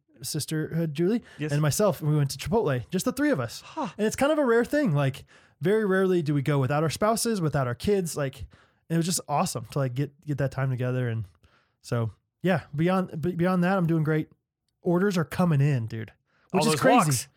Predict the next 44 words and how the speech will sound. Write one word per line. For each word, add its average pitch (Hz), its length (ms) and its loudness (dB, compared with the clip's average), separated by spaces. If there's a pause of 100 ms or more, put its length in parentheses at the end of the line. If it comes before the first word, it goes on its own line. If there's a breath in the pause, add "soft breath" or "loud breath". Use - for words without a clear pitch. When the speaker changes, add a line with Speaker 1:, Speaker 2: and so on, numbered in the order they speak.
(260 soft breath)
Speaker 1:
Maybe 294 540 2 (260)
all 175 160 4
those, 277 160 2
I, 240 220 2
seriously, 233 360 2
I'm 160 140 4
like, 139 260 0
maybe 208 240 0
I 320 60 2
should 170 260 -6 (280 loud breath)
focus 175 280 0
more 170 300 2 (100)
time 151 240 2
on 139 120 2
sales 127 380 -4
because 123 460 -6 (540 soft breath)
it's 139 100 -2
going 175 200 2
really 147 160 4
well. 135 240 2
And 143 120 0
I 139 180 0 (180)
usually 165 320 0
January, 143 340 2
February 127 400 -2
are, 113 80 -4
like, 101 200 -10
very, 131 420 -2
very 117 240 -4
dry 107 240 -8
for 87 160 -16
me. - 240 -14
So 123 260 -4 (460 loud breath)
Speaker 2:
Could 147 100 -2
also 120 120 2
Speaker 1:
um, 117 40 -2
Speaker 2:
be 151 60 0
stimulus. 139 520 -4 (540)
Speaker 1:
Could 170 140 0
also 156 180 0
be 156 60 0
stimulus. 127 480 -2 (160)
Yeah. 135 200 -2 (320 loud breath)
I 151 380 2